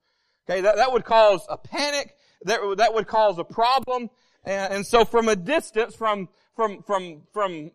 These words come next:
not just, I guess, far, far away, but far enough away that they had to yell at him, they go, "Hey, Jesus,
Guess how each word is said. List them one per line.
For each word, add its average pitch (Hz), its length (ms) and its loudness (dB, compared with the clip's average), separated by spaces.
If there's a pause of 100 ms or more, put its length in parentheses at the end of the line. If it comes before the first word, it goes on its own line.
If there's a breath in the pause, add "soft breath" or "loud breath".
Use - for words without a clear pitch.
not 240 300 -4
just, 233 240 -8
I 202 80 -8
guess, 202 300 -6
far, 294 260 0
far 180 240 2
away, 156 300 -2
but 202 240 -8
far 262 200 2
enough 240 200 -6
away 226 160 0
that 214 80 -4
they 220 100 -6
had 202 140 -6
to 190 60 -12
yell 262 280 -2
at 180 160 0
him, 214 140 -10 (320 soft breath)
they 240 80 2
go, 240 120 4
"Hey, 277 200 4
Jesus, 240 720 -2